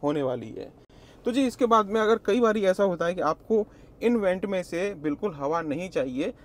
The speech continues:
आपको ये है कि केवल बस हमारे पैर के पास ही ठंडी हवा है, तो आप इस बटन का यूज़ कर सकते हैं, जो कि थर्ड नंबर पे है। अगर आप यहाँ पे दबा देते हैं, तो अब जो भी यहाँ पे एयर वेंट्स हैं, ये वाले देखिए बिल्कुल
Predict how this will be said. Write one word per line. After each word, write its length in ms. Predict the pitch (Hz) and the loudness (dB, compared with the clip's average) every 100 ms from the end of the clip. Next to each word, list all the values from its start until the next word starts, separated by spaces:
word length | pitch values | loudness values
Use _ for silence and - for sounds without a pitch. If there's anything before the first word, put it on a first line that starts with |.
| - | -6
आपको 360 | - 220 - 269 | 2 2 2 -2
ये 140 | 240 | 4
है 60 | 240 | 2
कि 140 | 233 226 | 2 -8
केवल 300 | 196 202 208 | -4 -2 0
बस 180 | 190 | -2
हमारे 260 | 160 147 180 | -2 -4 -4
पैर 240 | - 156 | -4 -6
के 100 | 151 | -6
पास 280 | 180 156 160 | -4 -2 -2
ही 60 | 156 | -4
ठंडी 320 | - 147 147 | -8 -6 -4
हवा 220 | 135 131 | -4 -4
है, 120 | 156 208 - - - | -6 -6 -16 -20 -10
तो 100 | - | -8
आप 200 | - 196 285 | -2 -4 -2
इस 120 | 202 | -6
बटन 240 | 196 208 196 | -4 -6 -4
का 100 | 185 | -6
यूज़ 240 | 180 170 | -6 -6
कर 80 | 151 | -6
सकते 340 | - 143 156 156 | -6 -10 -6 -4
हैं, 180 | 180 208 - | -4 -8 -8
जो 140 | 151 | -8
कि 80 | 170 | -8
थर्ड 220 | - 160 | -4 -4
नंबर 300 | 151 143 139 | -2 -4 -4
पे 120 | - 139 | -6 -6
है। 180 | 151 - - - - | -6 -6 -16 -20 -10
अगर 200 | 135 156 | -4 0
आप 160 | 175 160 | 0 -2
यहाँ 200 | 143 156 | -4 -2
पे 80 | 160 | -2
दबा 200 | 143 127 | -2 -2
देते 260 | 131 107 | -4 -6
हैं, 100 | 127 - - - | -6 -8 -18 -12
तो 100 | - - | -12 2
अब 160 | 208 226 | 4 4
जो 180 | 180 185 | -2 -2
भी 120 | 220 | -2
यहाँ 280 | 196 175 170 | -2 -2 -2
पे 120 | 196 | -4
एयर 240 | 165 156 | 0 0
वेंट्स 340 | 165 175 175 - | 0 -2 -4 -8
हैं, 100 | 175 | -6
ये 180 | 147 165 | -6 -4
वाले 260 | 160 160 | -4 -4
देखिए 300 | 156 165 208 | -8 -10 -8
बिल्कुल 460 | 156 156 165 233 | -6 -8 -4 -4